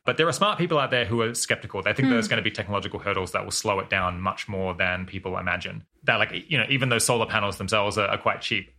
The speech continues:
Speaker 1: adding everything that we need to the grid and the storage and integrating it into how we actually use energy,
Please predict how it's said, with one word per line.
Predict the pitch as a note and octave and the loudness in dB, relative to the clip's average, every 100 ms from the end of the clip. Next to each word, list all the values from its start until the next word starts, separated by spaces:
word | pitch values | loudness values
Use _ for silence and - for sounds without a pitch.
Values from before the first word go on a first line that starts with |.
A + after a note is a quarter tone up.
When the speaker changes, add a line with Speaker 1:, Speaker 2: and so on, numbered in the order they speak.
| _ F#2+ D3+ | _ -4 2
Speaker 1:
adding | D#3 D#3+ | 2 4
everything | C3+ C3+ | 2 2
that | B2+ | 2
we | A#2 | 0
need | A2+ | 0
to | A#2+ | -4
the | |
grid | A2+ A#2 A2+ | -2 0 0
and | - A2 | 0 -2
the | |
storage | G#2 - G#2+ G2 G2 - | -2 -2 0 0 -2 -4
and | G#2+ | -2
integrating | G#2+ G#2 - G#2+ G2+ | -2 0 0 2 2
it | |
into | F#2+ F2+ | 0 0
how | A2 | 2
we | G2+ | 2
actually | G2 A2 | 0 -4
use | G2 G#2 G2 | -4 -4 -4
energy, | G2 F#2 G2 G2 | -6 -6 -8 -10